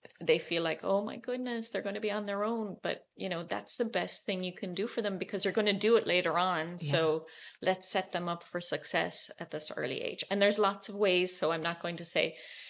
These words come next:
Speaker 1: you know, "Pop in a crate for
Speaker 2: Mm-hmm.
Speaker 1: twenty minutes." Uh, there's lots of little details to this.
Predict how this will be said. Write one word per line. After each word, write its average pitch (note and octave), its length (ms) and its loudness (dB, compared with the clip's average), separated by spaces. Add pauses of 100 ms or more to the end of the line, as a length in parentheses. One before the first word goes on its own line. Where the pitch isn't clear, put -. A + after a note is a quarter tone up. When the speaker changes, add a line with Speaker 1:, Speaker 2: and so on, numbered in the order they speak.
(160)
Speaker 1:
you F3+ 120 0
know, E3 280 -2 (280)
"Pop G3 200 6
in C4 140 6
a C4+ 160 6
crate F3+ 420 4
for - 100 -2
Speaker 2:
Mm-hmm. - 60 -6
Speaker 1:
twenty A#3 220 6
minutes." F3+ 340 2
Uh, C#3+ 120 6
there's G3 260 6
lots G3+ 360 4
of G3+ 340 2
little G3 280 4
details F3+ 680 2
to G#3+ 100 0
this. G3 400 0